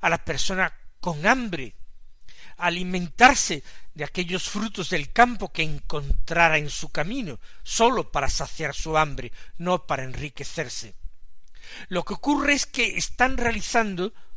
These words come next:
una actividad que equivale a la siega y a la trilla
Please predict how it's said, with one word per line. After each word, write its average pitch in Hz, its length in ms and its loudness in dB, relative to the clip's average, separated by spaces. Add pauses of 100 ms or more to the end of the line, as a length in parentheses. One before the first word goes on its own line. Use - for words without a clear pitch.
(340)
una 254 280 2
actividad 214 720 2 (160)
que 208 300 8
equivale 190 680 4 (760)
a 175 100 10
la 170 100 4
siega 202 600 2 (640)
y 226 100 4
a 202 60 8
la 170 140 4
trilla 208 640 0